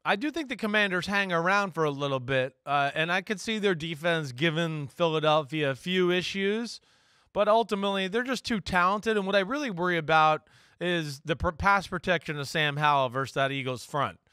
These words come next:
And he's been a little loose with the football in all three football games, and that just don't make me feel warm and cozy against this group that's got waves and waves of defensive linemen coming after you.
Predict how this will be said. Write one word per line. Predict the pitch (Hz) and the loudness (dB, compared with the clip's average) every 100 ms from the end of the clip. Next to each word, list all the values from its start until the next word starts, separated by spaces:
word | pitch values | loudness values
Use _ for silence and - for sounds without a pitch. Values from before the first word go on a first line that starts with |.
| _ _ _ | _ _ _
And | 135 143 165 | -4 -2 0
he's | 143 190 | -2 -4
been | 170 220 | 0 0
a | 220 | 2
little | 214 208 | 2 0
loose | 196 220 - | 0 0 -2
with | 190 | -4
the | 175 | -4
football | - 196 160 185 175 160 | 0 -2 2 4 6 4
in | 147 | 2
all | 160 185 220 | 4 6 6
three | 208 202 | 2 -2
football | 170 196 160 160 143 | 0 -2 2 2 2
games, | 135 135 131 127 117 - - - - | 0 0 0 -4 -10 -16 -20 -20 -16
and | - 151 143 147 | -2 2 2 4
that | 185 190 | 2 2
just | 196 | -2
don't | 160 185 160 | 2 0 2
make | 160 160 | -2 -2
me | 170 160 | -4 -4
feel | 170 165 | 0 2
warm | 151 170 156 | 2 0 -2
and | 139 | -2
cozy | - 175 143 147 | 2 2 2 -2
against | 135 143 131 | 0 -2 -4
this | - 160 | -6 -6
group | - 139 131 | -4 -4 -4
that's | 113 127 117 | -2 -4 0
got | 143 135 120 | 2 2 2
waves | 127 160 165 147 | 2 4 4 0
and | 143 135 | -6 -2
waves | 143 147 131 113 | 0 2 0 -4
of | 110 | -4
defensive | 127 123 123 123 | -4 -4 -4 0
linemen | 127 123 110 | 0 0 -4
coming | 135 123 | -6 -4
after | 113 110 - | -4 -4 -6
you. | 92 | -10